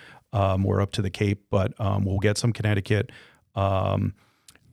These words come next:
Speaker 2: Delaware has beautiful beaches, so every once in a while we'll get some West Delaware that'll still come to Jersey, but a lot of
Speaker 1: Mm-hmm.
Speaker 2: them will go to their own beautiful beaches. So,
Speaker 1: Do a lot of these
Speaker 2: um,
Speaker 1: people just pay cash?
Speaker 2: <laughs> Surprisingly, yes.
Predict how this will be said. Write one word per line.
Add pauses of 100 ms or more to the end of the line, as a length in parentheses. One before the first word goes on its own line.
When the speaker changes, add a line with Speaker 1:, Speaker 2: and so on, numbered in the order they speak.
(160)
Speaker 2:
Delaware
has
beautiful
beaches,
so
every
once
in
a
while
we'll
get
some
West
Delaware
that'll
still
come
to
Jersey,
but
a
lot
of
Speaker 1:
Mm-hmm.
Speaker 2:
them
will
go
to
their
own
beautiful
beaches.
So, (160)
Speaker 1:
Do
a
lot
of
these
Speaker 2:
um,
Speaker 1:
people
just
pay
cash? (220)
Speaker 2:
<laughs>
Surprisingly,
yes.